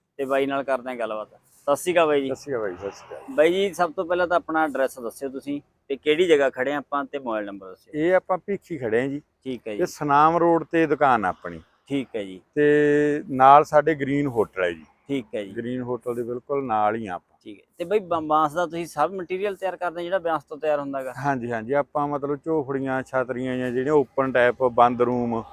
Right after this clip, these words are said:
Speaker 1: ਹਾਂਜੀ, ਹਾਂ।
Speaker 2: ਰੂਮ ਤਾਂ ਸਭ ਤੋਂ ਪਹਿਲਾਂ ਪੰਜਾਬ ਦੇ ਵਿੱਚ ਮੈਂ ਹੀ ਬਣਾਉਣ ਲੱਗਿਆ। ਉਦੋਂ ਪਹਿਲਾਂ ਭਈਏ ਮਤਲਬ ਯੂ ਪੀ ਦੇ ਜਾਂ ਹੋਰ ਕਾਰੀਗਰ ਬਣਾਉਂਦੇ ਸੀ।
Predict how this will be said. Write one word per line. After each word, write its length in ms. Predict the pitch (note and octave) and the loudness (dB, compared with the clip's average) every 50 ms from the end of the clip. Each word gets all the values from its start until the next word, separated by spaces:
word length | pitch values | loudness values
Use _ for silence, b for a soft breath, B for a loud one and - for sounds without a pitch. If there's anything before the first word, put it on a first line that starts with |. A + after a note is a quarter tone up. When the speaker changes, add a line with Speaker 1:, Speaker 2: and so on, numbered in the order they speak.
| - C3 | -6 -4
Speaker 1:
ਹਾਂਜੀ, 240 | C#3 C#3+ D3 C#3+ | -4 -2 -2 -4
ਹਾਂ। 200 | C#3 C#3 C3+ C3 B2 C#3+ | -2 -2 -4 0 2 2
Speaker 2:
ਰੂਮ 240 | D3+ F3+ F#3 F#3 F3+ | 4 4 4 2 4
ਤਾਂ 180 | E3+ F#3+ F#3 | 6 6 6
ਸਭ 200 | E3+ E3 E3+ E3+ | 8 6 4 2
ਤੋਂ 140 | - - G3+ | 4 0 -2
ਪਹਿਲਾਂ 320 | F#3 - E3+ D#3+ E3 F3 F3+ | 2 2 2 4 4 2 2
ਪੰਜਾਬ 340 | F3 F3+ E3 D#3+ D#3+ D#3 D#3 | 0 0 2 4 6 6 6
ਦੇ 80 | D3+ | 4
ਵਿੱਚ 140 | D#3 D3+ C#3+ - D3+ | 0 -2 -4 -6 -8
ਮੈਂ 140 | D3 C#3+ C#3+ | -6 -4 -4
ਹੀ 60 | D3 | -2
ਬਣਾਉਣ 340 | C#3+ C#3+ C#3 C#3 C#3 C#3 C3+ | -4 -2 0 0 0 2 2
ਲੱਗਿਆ। 200 | C3 A#2+ C3+ C#3 | 2 2 2 -2
ਉਦੋਂ 160 | C#3 C#3+ D3 | -2 0 0
ਪਹਿਲਾਂ 200 | D3+ D3+ D3+ D#3+ | 0 0 0 0
ਭਈਏ 500 | - - E3+ E3 D#3+ D#3 D#3 D3+ D3 D3+ - _ _ - | -2 -4 -4 -2 0 0 2 0 0 -4 -6 _ _ -8
ਮਤਲਬ 320 | C3 C3 C#3 C#3 C3+ B2+ | -6 -2 -2 -2 -2 -4
ਯੂ 60 | D3 | -8
ਪੀ 200 | C#3 - _ D3+ | -10 -8 _ -6
ਦੇ 160 | D3 C#3 D3 C#3+ | -2 -2 -2 0
ਜਾਂ 120 | D#3 D#3+ | 0 2
ਹੋਰ 200 | C#3+ C#3+ C#3 C3 | 2 2 0 2
ਕਾਰੀਗਰ 360 | C3 C#3 C3+ C3 C3 C#3 C3 | 0 0 0 0 0 0 -2
ਬਣਾਉਂਦੇ 380 | B2 C3+ D3 D#3 D3 A#2 G#2 G#2 | 0 -4 -6 -6 -4 -6 -6 -8
ਸੀ। 200 | - C#3+ E3+ | -6 -8 -10